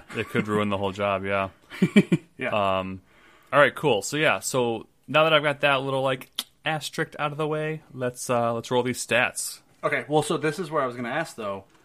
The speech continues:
Speaker 2: how would you like to do this? Because we usually just do a very <laughs> strict, not necessarily strict,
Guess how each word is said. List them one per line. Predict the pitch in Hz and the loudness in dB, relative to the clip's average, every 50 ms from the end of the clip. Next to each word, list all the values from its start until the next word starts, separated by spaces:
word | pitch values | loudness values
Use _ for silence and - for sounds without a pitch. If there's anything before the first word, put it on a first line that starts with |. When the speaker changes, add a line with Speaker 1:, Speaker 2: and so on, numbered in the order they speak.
| _ _ _ - | _ _ _ -18
Speaker 2:
how | - - 151 156 160 | -8 -2 0 0 0
would | 165 156 | 0 -2
you | 151 170 | -2 -2
like | 165 160 147 147 | -2 -2 -4 -4
to | - | -8
do | 151 131 127 117 101 | -12 -10 -10 -10 -10
this? | 80 - - - | -12 -14 -14 -12
Because | - 135 - 151 143 131 113 101 | -10 -4 0 0 0 0 -2 -6
we | - 123 156 180 208 226 226 | -8 -6 -4 -2 -2 -2 -2
usually | 202 196 196 185 160 175 180 | 0 0 0 0 0 0 0
just | 170 160 131 135 | 0 0 -2 -2
do | 131 139 143 143 139 | 0 0 2 2 0
a | 120 113 | -2 -2
very | 107 117 135 135 139 139 135 127 127 117 - - - 160 135 131 - | -2 -2 0 0 2 2 0 0 -2 -4 -2 0 0 0 0 0 -4
<laughs> | - - - - - _ _ _ | -10 -20 -20 -20 -20 _ _ _
strict, | - - - - - - - 147 151 143 - - _ - | -8 -4 -4 -4 -4 -4 -2 -2 -2 -2 -2 -6 _ -6
not | 214 247 269 226 | -4 -2 0 0
necessarily | 196 151 156 123 107 | 0 0 0 -2 -4
strict, | - - - - 127 110 104 - | -4 -6 -4 -4 -4 -4 -4 -8